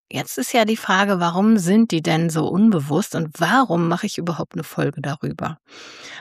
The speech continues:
Also, wenn wir das aus Nervensystemsicht anschauen, dann ist das, was da passiert, wirklich kein Zufall, sondern es sind klassische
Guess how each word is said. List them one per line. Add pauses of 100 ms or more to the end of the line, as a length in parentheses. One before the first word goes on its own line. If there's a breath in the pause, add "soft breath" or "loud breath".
Also,
wenn
wir
das
aus
Nervensystemsicht
anschauen,
dann
ist
das,
was
da
passiert,
wirklich
kein
Zufall,
sondern
es
sind
klassische